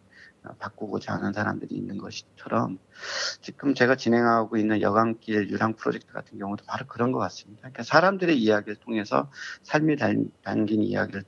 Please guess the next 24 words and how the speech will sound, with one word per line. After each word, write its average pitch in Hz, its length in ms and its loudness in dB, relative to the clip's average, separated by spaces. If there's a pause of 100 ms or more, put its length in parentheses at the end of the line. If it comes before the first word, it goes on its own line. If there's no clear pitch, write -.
통해서 120 560 -2 (400)
마을의 104 580 4
과거, 98 580 -2
현재, 117 420 2
미래에 101 460 2
대한 98 320 -2
것들 101 300 -10
예측해 107 380 -4
볼 101 120 -6
수 - 140 -8
있는 98 200 -2
그런, - 260 -4 (460)
어, - 960 -4
계기를 110 360 0
만들고 95 440 -2
있는데요. 127 580 -6 (420)
중요한 139 420 2
거는 147 220 4
그런 131 260 2
것 135 80 2
같습니다. 101 460 -4
누군가 107 480 0
그런 110 240 0
얘기했듯이, 104 800 -4